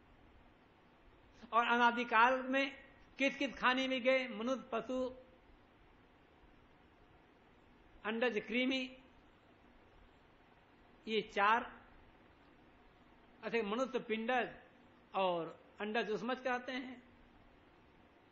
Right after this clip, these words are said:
तो इन चार खानियों में भटकते रहे। अब कब कब कौन कौन सा देह धारण किए?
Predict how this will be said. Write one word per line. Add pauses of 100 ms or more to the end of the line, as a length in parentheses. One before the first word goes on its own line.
(1080)
तो
इन
चार
खानियों
में (1700)
भटकते
रहे। (760)
अब (420)
कब
कब
कौन
कौन
सा
देह
धारण
किए?